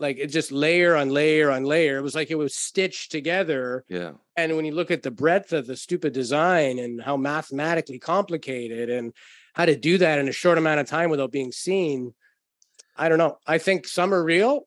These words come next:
Speaker 1: for sure, and I think some are fake, but I definitely think there have been some real ones.
Speaker 2: Yeah, and they're not broken. They're all,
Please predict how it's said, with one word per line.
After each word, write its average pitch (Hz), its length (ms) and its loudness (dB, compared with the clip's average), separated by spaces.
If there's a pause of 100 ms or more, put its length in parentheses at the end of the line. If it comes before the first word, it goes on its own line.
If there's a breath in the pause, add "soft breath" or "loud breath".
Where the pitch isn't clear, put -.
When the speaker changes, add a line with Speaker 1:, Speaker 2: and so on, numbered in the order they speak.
(160)
Speaker 1:
for 151 180 -8
sure, 202 400 0
and 160 100 0
I 151 60 0
think 147 220 -4
some 135 240 -6
are 117 60 -8
fake, - 260 -20 (160)
but 127 160 -2
I 131 80 0
definitely 151 480 0
think 139 260 -2
there 131 120 -6
have 123 160 -6
been 120 120 -6
some 113 180 -10
real 104 140 -6
ones. - 260 -20 (200)
Speaker 2:
Yeah, 104 360 -6
and 107 120 -2
they're 120 100 0
not 127 320 -6
broken. 95 460 -2
They're 90 220 -4
all, 87 520 -4